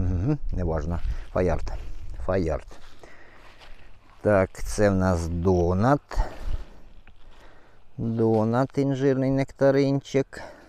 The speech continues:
У мене їх три аж. Ось другий і третій я вже показував.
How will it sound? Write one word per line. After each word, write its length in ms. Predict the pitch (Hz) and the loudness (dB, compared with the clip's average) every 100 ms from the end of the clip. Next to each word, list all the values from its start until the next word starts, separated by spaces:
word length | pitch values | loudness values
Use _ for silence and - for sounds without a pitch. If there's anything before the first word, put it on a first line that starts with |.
| - | -10
У 40 | |
мене 200 | 104 113 | -4 -2
їх 140 | 110 - | -2 -4
три 400 | - 113 110 107 | 0 2 6 6
аж. 340 | 104 - - - | 4 2 -8 -2
Ось 200 | 104 95 | -2 0
другий 540 | 85 92 101 110 151 | -2 0 2 2 0
і 140 | - | 0
третій 400 | 104 107 110 - | -4 2 0 2
я 100 | 101 | 0
вже 140 | 95 95 | 2 0
показував. 680 | - - 87 80 80 80 | -2 -2 0 0 0 -2